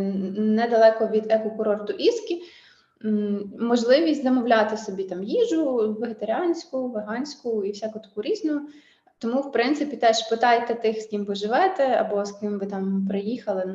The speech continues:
на поїзді разом на тра-, трансфері, хто вже був, вони вам розкажуть,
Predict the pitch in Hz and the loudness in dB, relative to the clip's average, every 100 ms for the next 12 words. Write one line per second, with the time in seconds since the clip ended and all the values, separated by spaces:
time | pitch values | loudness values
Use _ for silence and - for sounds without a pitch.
0 | 190 190 214 285 285 233 220 220 214 - | -8 -8 0 2 2 4 4 4 -2 -2
1 | 214 208 - 214 202 196 254 320 311 214 | -6 -6 -4 -2 -2 0 2 2 2 -6
2 | 202 208 214 339 302 240 247 254 208 214 | -8 -8 0 2 2 0 -2 -2 0 2
3 | 214 214 - 233 240 220 | 2 0 2 2 2 -6